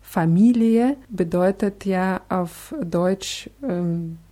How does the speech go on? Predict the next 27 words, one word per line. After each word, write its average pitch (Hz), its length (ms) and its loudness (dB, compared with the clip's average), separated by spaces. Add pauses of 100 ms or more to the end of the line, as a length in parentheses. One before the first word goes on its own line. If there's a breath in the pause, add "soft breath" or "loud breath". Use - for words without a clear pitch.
ja, 160 380 -2
eben 156 440 0
die, 160 180 -2
die 156 240 -2
Verwandten. 220 760 2
Und 180 240 0
es 165 220 -2
gibt 240 220 2
auch 214 160 4
ein 190 120 2
russisches 214 520 -2
Wort, 196 240 -2
Familia, 214 880 2 (100)
das 190 120 -6
bedeutet 196 460 0
aber 196 180 0
der 175 140 0
Nachname 151 840 0 (220)
oder 156 220 -2
der 143 160 -6
Familienname. 156 1040 2
Wenn 165 200 2
man 165 240 2
über 226 280 2
die 196 200 0
Verwandten 185 680 2
spricht, - 600 -2